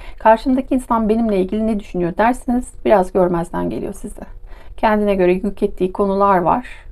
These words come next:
Sanki böyle iş konularına biraz yöneliyor. Biraz başka konu ama sizi ihmal ediyor görünüyor burada. Ve siz de sanki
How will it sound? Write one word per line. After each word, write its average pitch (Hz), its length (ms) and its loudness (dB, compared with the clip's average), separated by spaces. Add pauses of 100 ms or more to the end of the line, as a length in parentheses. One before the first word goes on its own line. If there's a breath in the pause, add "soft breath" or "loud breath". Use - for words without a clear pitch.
(400 soft breath)
Sanki - 340 -4
böyle 196 360 4
iş - 240 -6
konularına 147 560 -2
biraz - 320 -8
yöneliyor. - 380 -8
Biraz 214 340 6
başka 202 340 4
konu 175 260 0
ama 302 100 -2
sizi 262 240 0
ihmal 247 340 4
ediyor 170 240 0
görünüyor 165 400 -4
burada. - 280 -6 (480 loud breath)
Ve 233 80 0
siz - 280 -2
de 220 60 -6
sanki 254 600 0